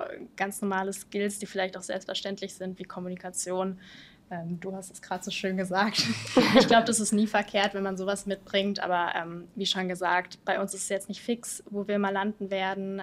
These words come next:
ähm, wo man sich beruflich hinentwickelt. Deshalb, ähm, ja, muss man das vielleicht für sich selbst auch herausfinden, was man für den jeweiligen Job dann mitbringt.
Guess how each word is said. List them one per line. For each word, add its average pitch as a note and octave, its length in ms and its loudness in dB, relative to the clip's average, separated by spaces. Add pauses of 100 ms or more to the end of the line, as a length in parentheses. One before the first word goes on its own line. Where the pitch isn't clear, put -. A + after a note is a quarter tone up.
ähm, F#3 400 -4 (120)
wo G3 100 -4
man F#3+ 200 -2
sich F#3+ 220 -12
beruflich G3+ 720 -6
hinentwickelt. G3+ 960 0 (560)
Deshalb, F3+ 460 -6
ähm, E3+ 400 -6 (240)
ja, F#3 400 0
muss G3+ 160 -4
man F#3+ 120 0
das F#3+ 240 -6
vielleicht G#3 320 -2
für A3 80 -2
sich G3+ 160 -6
selbst - 280 0
auch F#3+ 140 0
herausfinden, F#3 920 -4
was - 240 -6
man F#3 200 -4
für G3 140 -8
den F#3 140 -4
jeweiligen F#3 440 -8
Job F#3 240 -10
dann F#3 140 -8
mitbringt. - 600 -10